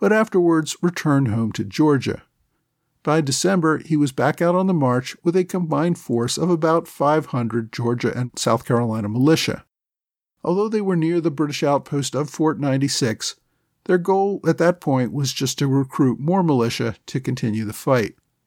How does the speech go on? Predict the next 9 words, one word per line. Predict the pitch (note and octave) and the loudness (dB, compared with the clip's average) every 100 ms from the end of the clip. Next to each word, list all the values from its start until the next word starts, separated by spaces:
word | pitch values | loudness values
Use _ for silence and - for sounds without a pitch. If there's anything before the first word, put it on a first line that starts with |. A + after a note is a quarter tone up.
| _ _ _ _ - | _ _ _ _ -6
A | B2+ | 0
Loyalist | B2+ C#3+ B2+ - | 2 2 0 0
officer | E3 A3+ F#3+ E3+ D#3 | 2 2 2 2 2
in | C#3+ | 2
the | B2+ | 2
region, | B2 A2+ C#3 F#3 - - _ _ - | 0 0 -2 -4 -6 -20 _ _ -4
General | C#3 C#3 C#3 | 0 2 2
Robert | A#2+ B2 A2+ - | 2 0 0 -4
Cunningham, | - G#3+ G3+ E3+ D#3+ D#3 | -2 0 2 2 2 0